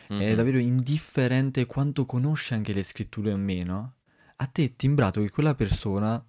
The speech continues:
Speaker 1: o non è credente addirittura, oppure è un credente un po' sbagliato, liberale o quello che è, no?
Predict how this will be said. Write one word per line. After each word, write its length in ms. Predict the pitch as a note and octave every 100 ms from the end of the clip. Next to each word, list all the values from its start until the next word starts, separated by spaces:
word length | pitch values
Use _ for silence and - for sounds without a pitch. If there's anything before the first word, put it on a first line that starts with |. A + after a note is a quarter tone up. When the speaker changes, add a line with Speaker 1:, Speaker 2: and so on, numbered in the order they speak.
| -
Speaker 1:
o 80 | D#3+
non 160 | E3+
è 80 | C3
credente 580 | A2+ - G#2+ G2 G2 G2
addirittura, 720 | G2 G2 G2+ A2+ A2 A2 A#2+
oppure 300 | B2+ - C#3+
è 20 | A#2
un 100 | A2
credente 480 | - A2 A#2+ A#2+
un 140 | G#2+ G#2
po' 600 | A2 G2+ G2 G2 F#2+ F#2+
sbagliato, 800 | - G2+ G#2 A2 A#2+ A#2 A2+ A2+ A2
liberale 640 | G2 F#2+ G#2+ G#2+ G#2+ G2
o 60 | F#2+
quello 240 | F#2+ F#2+
che 140 | -
è, 160 | - G2+
no? 240 | G2+ G#2